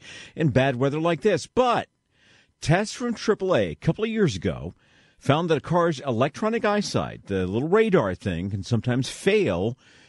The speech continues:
in bad weather. With us is David Ayler, Vice President of Active Safety Testing for the Insurance Institute for Highway Safety, which has done some extensive studies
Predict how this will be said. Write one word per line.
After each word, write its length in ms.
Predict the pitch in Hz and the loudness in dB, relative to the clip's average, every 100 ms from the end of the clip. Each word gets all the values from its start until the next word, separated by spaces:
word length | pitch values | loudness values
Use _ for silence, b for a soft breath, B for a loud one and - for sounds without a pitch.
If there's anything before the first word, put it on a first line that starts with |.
| b | b
in 200 | 151 135 | 0 2
bad 400 | 92 123 127 123 | 4 4 2 0
weather. 400 | 180 214 90 - 101 | 0 2 -2 -6 -16
With 300 | - 90 110 | -10 -6 -4
us 160 | 110 - | -4 -6
is 80 | 82 | -2
David 320 | 107 123 147 | 0 0 0
Ayler, 340 | 110 104 131 | 0 0 -2
Vice 280 | 95 110 127 | -2 -2 -4
President 580 | - 113 95 104 143 123 | 0 0 0 -2 -2 -4
of 160 | 82 | -4
Active 380 | 90 113 - 127 | -4 -4 -6 -12
Safety 400 | - 135 - 120 | -4 -4 -2 -6
Testing 500 | - - 120 - 107 B B B | -4 -4 -2 0 0 B B B
for 180 | _ 104 | _ 0
the 160 | 90 95 | 2 0
Insurance 460 | 95 - 131 117 | 0 0 0 0
Institute 600 | - 131 - 110 - 135 - | 0 -2 0 -4 0 0 0
for 260 | 95 92 | -2 -2
Highway 380 | 82 123 107 95 | 0 0 0 -2
Safety, 420 | - 175 175 175 | 0 0 0 -2
which 220 | 123 92 | -4 -4
has 80 | 92 | -6
done 340 | 71 110 104 95 | -2 2 2 0
some 320 | - 92 82 | -2 -2 -4
extensive 540 | 90 - 147 143 85 | -8 -2 -2 -2 -8
studies 500 | - 143 147 87 73 | 0 2 2 -2 -6